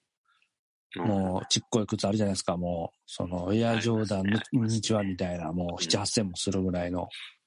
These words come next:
Speaker 1: はいはい。
Speaker 2: で、ちょっと一方でお金なかったらも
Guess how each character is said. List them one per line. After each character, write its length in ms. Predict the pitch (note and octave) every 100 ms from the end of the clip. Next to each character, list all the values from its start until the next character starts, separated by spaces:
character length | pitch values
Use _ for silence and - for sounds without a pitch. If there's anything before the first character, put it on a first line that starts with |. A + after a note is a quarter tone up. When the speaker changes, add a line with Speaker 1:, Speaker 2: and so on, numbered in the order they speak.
| - -
Speaker 1:
は 80 |
い 40 | -
は 0 | - - - - - - - _ _ _ _ _ -
い。 20 |
Speaker 2:
で、 80 | A#2+
ち 80 | B2+
ょ 40 |
っ 20 |
と 100 | B2
一 160 | A#2+ -
方 120 | C#3
で 60 | A#2
お 100 | A2+
金 220 | B2+ C3+
な 140 | C3
か 120 | A#2+
っ 60 | C3 -
た 80 |
ら 80 | C3
も 640 | G#2 F2+ E2+ D#2+ F2+ -